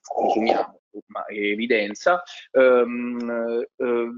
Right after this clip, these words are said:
garantire la sorte del debito tributario alla mercé, diciamo, dei soggetti che intendevano aderire a questa determinata procedura. Ecco perché determinati paletti sono stati posti anche, ehm,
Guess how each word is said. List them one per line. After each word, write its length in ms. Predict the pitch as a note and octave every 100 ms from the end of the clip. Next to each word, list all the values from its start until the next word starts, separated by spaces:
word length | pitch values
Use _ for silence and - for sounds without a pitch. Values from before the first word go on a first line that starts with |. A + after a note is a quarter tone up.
| B2
garantire 1000 | C3 F3+ G#3+ G#3+ G#3 A#3+ A3 C3+ A2 G2 -
la 160 | A#2+
sorte 420 | C3+ A#3 G#3 - C#3+
del 180 | C#3+
debito 360 | C#3+ G#3 D#3+ E3
tributario 720 | G3 A3 B3+ F#3+ C3 B2+ D3+ -
alla 340 | F#3+ D#3 E3+
mercé, 640 | A3 A#3+ - - A2+ G#2 _
diciamo, 360 | B2 - A2 A#2+
dei 120 | C#3+
soggetti 500 | D#3 C3+ A2 - C#3
che 100 | E3
intendevano 680 | E3+ D#3+ D3+ G#2+ G#2 G#2+ G#2 - -
aderire 440 | D#3 D3+ A#2 A2+
a 40 |
questa 260 | G#2+ B2+ -
determinata 540 | G#2+ G#2 G#2+ A2 G2+
procedura. 480 | G2+ G#2 G#2+ G2 F3
Ecco 180 | A3+ F3
perché 440 | D3 C3+ C#3 A#2+ _ _
determinati 580 | - C3+ D3 D#3+ F#3 F3+
paletti 400 | C#3 C#3+ D#3+ -
sono 200 | B2 A#2
stati 320 | - B2+ B2 A#2+
posti 460 | D3 C#3+ - B2
anche, 480 | B2 C#3+ C#3 C3 - _ _
ehm, 460 | - A#2+ A#2 A#2+ A#2+